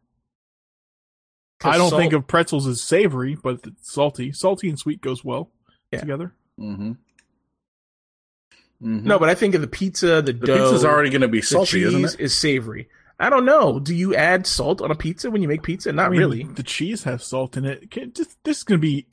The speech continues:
Speaker 2: it's so chewy. The
Speaker 1: Yeah,
Speaker 2: dough
Speaker 1: it's
Speaker 2: is
Speaker 1: gonna
Speaker 2: chewy. The cheese is chewy. The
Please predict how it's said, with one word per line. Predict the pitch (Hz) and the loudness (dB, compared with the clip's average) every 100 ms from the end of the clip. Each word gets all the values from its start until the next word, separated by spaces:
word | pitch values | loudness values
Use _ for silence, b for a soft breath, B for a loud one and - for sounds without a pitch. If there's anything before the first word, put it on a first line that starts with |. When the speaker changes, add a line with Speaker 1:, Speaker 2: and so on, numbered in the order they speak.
| - | -6
Speaker 2:
it's | 180 - - | -4 -4 -10
so | - 330 | 0 0
chewy. | 220 - 180 135 - _ _ _ _ _ _ _ _ _ - | 0 0 0 0 -8 _ _ _ _ _ _ _ _ _ 0
The | |
Speaker 1:
Yeah, | 160 156 | 2 4
Speaker 2:
dough | 180 220 | 4 4
Speaker 1:
it's | |
Speaker 2:
is | 196 | 2
Speaker 1:
gonna | 202 214 | 2 2
Speaker 2:
chewy. | 214 | 0
The | 147 | -2
cheese | - - 190 185 | -4 -6 -4 -6
is | 190 | -8
chewy. | - 202 202 202 | -10 -8 -6 -6
The | 135 | -8